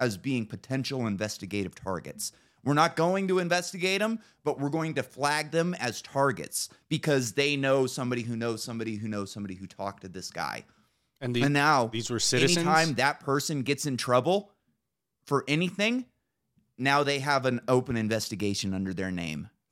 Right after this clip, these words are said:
Speaker 1: from the F B I.
Speaker 2: And these were American citizens?
Speaker 1: These are American citizens.
Speaker 2: It's a
Speaker 1: And these
Speaker 2: it's
Speaker 1: guys were outraged.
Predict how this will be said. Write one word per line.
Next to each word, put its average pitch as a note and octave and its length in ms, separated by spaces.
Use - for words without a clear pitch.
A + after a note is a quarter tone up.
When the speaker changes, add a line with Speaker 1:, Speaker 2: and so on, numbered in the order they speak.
Speaker 1:
from A2 180
the G2+ 160
F - 160
B F2 160
I. - 260
Speaker 2:
And A#2 160
these A2 180
were A2 160
American G#2 580
citizens? C#3 680
Speaker 1:
These G#2 160
are G2+ 80
American G#2+ 600
citizens. F2 680
Speaker 2:
It's - 120
a - 60
Speaker 1:
And C3+ 180
these D3+ 120
Speaker 2:
it's - 80
Speaker 1:
guys C3 300
were C3+ 200
outraged. A#2+ 720